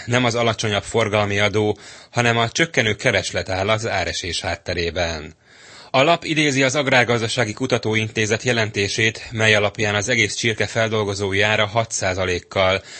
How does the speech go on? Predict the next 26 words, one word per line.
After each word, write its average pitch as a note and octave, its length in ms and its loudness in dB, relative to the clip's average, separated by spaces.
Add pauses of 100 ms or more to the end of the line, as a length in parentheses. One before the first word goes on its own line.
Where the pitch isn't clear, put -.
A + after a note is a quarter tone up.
(180)
a A2+ 180 0
csirkecombé G#2+ 800 0
tizenegy B2 640 -2
százalékkal F2+ 680 -4
volt F2 220 -6
alacsonyabb G2 580 -2
január F2 440 -2
végén, F#2+ 400 0
mint G#2 200 -6
egy F2 260 -6
évvel E2 320 -4
korábban. E2 800 -4 (640)
A A#2+ 140 0
csirkemell G#2 580 2
ugyanebben G2 480 -2
az E2+ 100 -6
időszakban F#2 720 -2 (160)
kettő F#2+ 480 -4
százalékkal E2+ 720 -6
lett E2 280 -6
olcsóbb. D#2+ 640 -8 (720)
A B2+ 180 4
Magyar D3+ 300 2
Nemzet A#2 300 0
összeállításából A2 1000 0
kiderül, G#2+ 540 -2